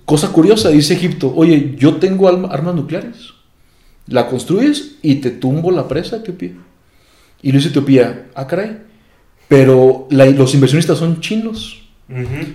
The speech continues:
Speaker 1: Y lo dice China a Egipto, "¿A ti qué se te ocurre tirarla? Y nosotros te bombardeamos a ti, Egipto".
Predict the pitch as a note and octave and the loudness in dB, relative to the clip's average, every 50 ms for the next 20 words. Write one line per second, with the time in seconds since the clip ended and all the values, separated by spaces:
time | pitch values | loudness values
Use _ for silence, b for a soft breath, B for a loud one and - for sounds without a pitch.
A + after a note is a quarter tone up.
0 | - - D#3 C#3+ C#3 C#3 C#3 C3+ E3+ D3+ - - D#3+ D3 D3+ D3+ C#3+ B2+ C3+ C#3 | -8 0 2 4 6 6 6 6 4 0 0 0 0 2 4 2 2 2 0 -2
1 | C3+ C3 C3+ A#2 - B B B B B B B B _ _ _ - C#3 C#3 C3 | -2 -2 -6 -8 -8 B B B B B B B B _ _ _ 0 0 0 0
2 | - - - - - A#3 - F3+ - - - G3 A#3 A#3 - F3+ G#3+ B3+ B3+ A#3+ | 0 -4 -8 -6 -6 -6 -6 -8 -12 -6 -6 -6 -4 -4 -2 0 0 0 2 0
3 | A3+ G#3+ A3 - - C#3 C3 B2+ A#2+ B2 E3 D#3+ - D3 C#3 B2+ A#2+ A#2 A2 A2+ | -2 -4 -4 -2 0 2 2 2 0 -2 -6 -4 -2 0 0 0 0 -2 -4 -4
4 | A2 A2 A2 B2 C#3 E3+ F3+ - C#3 C3+ - D3+ D3 - - - - - _ - | -4 -4 -4 -4 -4 -4 -4 -8 -10 -10 -8 -10 -10 -10 -12 -18 -18 -20 _ -20